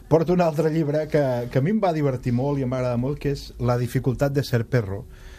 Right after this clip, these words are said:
de Roger Grenier, que és un d'aquests divulgadors francesos que agafen temes i el, i van a fons, i aleshores és un llibre sobre la relació entre la literatura i com la literatura ha tractat els gossos, no?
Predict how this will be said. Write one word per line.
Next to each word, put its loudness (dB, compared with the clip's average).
de 0
Roger 0
Grenier, -2
que -6
és -4
un -2
d'aquests -4
divulgadors -2
francesos -4
que -4
agafen -2
temes -2
i -2
el, -4
i -2
van -2
a -4
fons, -2
i 0
aleshores 0
és -2
un 2
llibre 0
sobre 0
la 0
relació -2
entre 2
la 4
literatura 2
i -2
com 2
la 4
literatura 2
ha -2
tractat -2
els -4
gossos, -4
no? -8